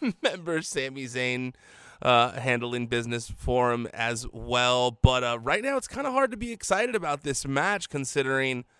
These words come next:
Brock Lesnar hasn't been around since WrestleMania, and Roman Reigns hasn't really been around as much since WrestleMania either. So it kinda feels like a retread of something we've seen.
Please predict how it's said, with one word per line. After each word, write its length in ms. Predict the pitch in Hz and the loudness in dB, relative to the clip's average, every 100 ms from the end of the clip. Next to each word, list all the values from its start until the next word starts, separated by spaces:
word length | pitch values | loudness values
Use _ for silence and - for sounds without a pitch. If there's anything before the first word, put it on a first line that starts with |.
| _ _ _ _ _ _ | _ _ _ _ _ _
Brock 340 | 135 139 156 151 | -2 4 4 4
Lesnar 260 | 160 160 | 0 2
hasn't 200 | 156 147 | 0 0
been 100 | 147 | -2
around 440 | 147 147 143 143 139 | -2 0 0 0 -2
since 180 | 139 | -6
WrestleMania, 960 | 127 127 131 127 170 175 170 165 160 160 _ _ _ _ _ _ _ - | -4 -4 -2 0 0 2 2 2 2 0 _ _ _ _ _ _ _ -10
and 180 | 135 | -2
Roman 280 | 143 175 185 | 4 4 4
Reigns 440 | 180 175 175 165 - _ | 2 0 -2 -6 -10 _
hasn't 380 | - - 175 175 | -10 -6 -6 -6
really 160 | 180 165 | -8 -8
been 120 | 170 | -6
around 280 | 170 170 170 | -4 -4 -4
as 80 | |
much 160 | 170 170 | -4 -4
since 160 | 180 165 | -4 -4
WrestleMania 600 | 175 170 165 165 156 139 | -4 -4 -6 -4 -2 -4
either. 600 | 151 208 190 139 131 127 | -4 2 4 4 2 -2
So 320 | - 147 139 | 2 2 2
it 80 | 127 | 0
kinda 240 | 160 165 | -2 0
feels 180 | 160 143 | -2 -4
like 80 | 135 | -4
a 80 | |
retread 300 | 127 139 143 | -4 -2 -4
of 60 | 131 | -4
something 220 | 131 131 | -8 -10
we've 160 | 123 113 | -10 -10
seen. 760 | - - 165 185 196 208 240 | -10 -10 -8 -8 -6 -8 -12